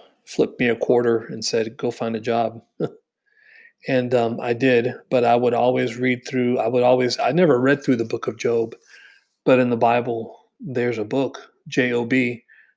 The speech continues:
I thought it was the book of Job. And so I was like, "Wow,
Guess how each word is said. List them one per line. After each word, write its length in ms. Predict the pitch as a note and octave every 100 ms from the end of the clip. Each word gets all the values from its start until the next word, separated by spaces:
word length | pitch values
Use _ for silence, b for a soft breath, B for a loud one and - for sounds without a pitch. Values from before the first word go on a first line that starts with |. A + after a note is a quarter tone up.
| _ -
I 80 | A#2
thought 200 | B2+ B2
it 100 | A#2
was 100 | A#2
the 80 | A2+
book 220 | A2+ -
of 100 | G#2+
Job. 400 | A#2 A2+ G#2+ G#2+ - _ _ _ _ _ _
And 200 | C3 A#2+
so 640 | A2+ - A2+ A2 G#2+ G#2 -
I 80 | A2+
was 200 | A2+ A2
like, 160 | G#2+ A2
"Wow, 460 | A#2+ B2+ G#2 -